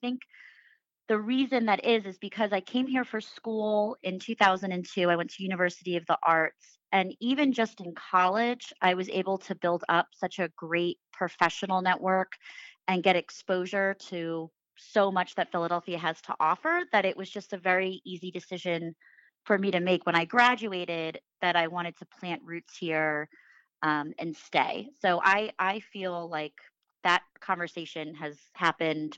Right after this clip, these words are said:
probably about ten years ago, and, and my answer was, "Yes, I'm gonna stay."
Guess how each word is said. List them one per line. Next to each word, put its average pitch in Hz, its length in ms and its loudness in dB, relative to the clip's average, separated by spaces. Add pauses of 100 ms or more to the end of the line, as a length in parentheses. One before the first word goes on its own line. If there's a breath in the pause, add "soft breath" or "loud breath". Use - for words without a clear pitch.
probably 170 340 -2
about 151 340 2
ten 175 200 -4
years 156 280 -2
ago, 202 360 2
and, 156 220 -2 (120)
and 165 140 -6
my 156 100 -2
answer 151 400 -8
was, 143 220 -10 (220)
"Yes, 165 260 -2
I'm 156 80 -10
gonna 151 180 -10
stay." - 340 -2